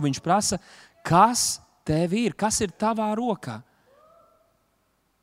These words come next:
Mozum tas bija zizlis, kaut kas pavisam vienkārši prasts, ko viņš gadi-, gadiem ilgi bija lietojis un nekad nebija redzējis nekādu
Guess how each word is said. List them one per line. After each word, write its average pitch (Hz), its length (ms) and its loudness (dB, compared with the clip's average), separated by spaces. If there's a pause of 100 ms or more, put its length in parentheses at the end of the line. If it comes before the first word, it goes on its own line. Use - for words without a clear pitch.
(420)
Mozum 185 480 2
tas 165 160 -4
bija 175 180 -2
zizlis, 160 480 0
kaut 147 160 -2
kas - 100 -10
pavisam 156 360 -6
vienkārši 165 560 -4
prasts, 170 400 -2
ko 139 160 0
viņš 131 180 0
gadi-, 185 360 4 (260)
gadiem 202 300 6
ilgi 240 300 6
bija 196 180 8
lietojis 220 480 4
un 196 80 -2
nekad 214 200 -2
nebija 202 280 2
redzējis 220 360 2
nekādu 196 440 4